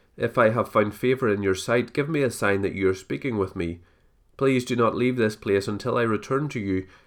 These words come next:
Let me bring my gift and set it before you." And he said,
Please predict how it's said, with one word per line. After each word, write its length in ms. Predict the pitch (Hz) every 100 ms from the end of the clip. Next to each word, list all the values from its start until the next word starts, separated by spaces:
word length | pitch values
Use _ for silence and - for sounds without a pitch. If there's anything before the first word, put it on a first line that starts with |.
| _ -
Let 200 | 156 -
me 60 |
bring 240 | 147 123 113
my 160 | 107
gift 360 | 104 127 135 -
and 140 | 113
set 240 | - 107 113
it 120 | -
before 340 | 110 - 87
you." 240 | 85 82 92 _ _ _ _ _ _ _ _ -
And 140 | 110
he 100 | 107
said, 300 | 95 98 95